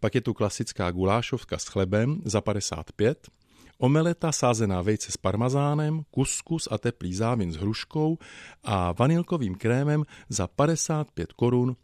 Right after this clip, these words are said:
i s donáškou. No nekupte to, zvláště když jste v dobré náladě, neplazíte se někde v koloně aut a vlak nemá zpoždění.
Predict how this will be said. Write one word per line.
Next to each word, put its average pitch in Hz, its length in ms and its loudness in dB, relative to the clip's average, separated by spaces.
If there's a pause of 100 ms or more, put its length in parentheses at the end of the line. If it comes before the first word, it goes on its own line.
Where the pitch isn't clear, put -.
(140)
i 170 280 2
s 113 100 -2
donáškou. 80 560 -2 (480)
No 156 100 6
nekupte 196 420 4
to, - 200 -6
zvláště 113 500 0
když 120 160 -2
jste 110 140 0
v - 20 -4
dobré 98 300 0
náladě, 139 560 -2 (360)
neplazíte 143 760 0
se 147 200 0
někde 123 280 0
v - 60 -8
koloně 101 360 -2
aut 123 400 0 (460)
a 92 180 -2
vlak 107 420 0 (140)
nemá 110 360 4
zpoždění. 85 580 -4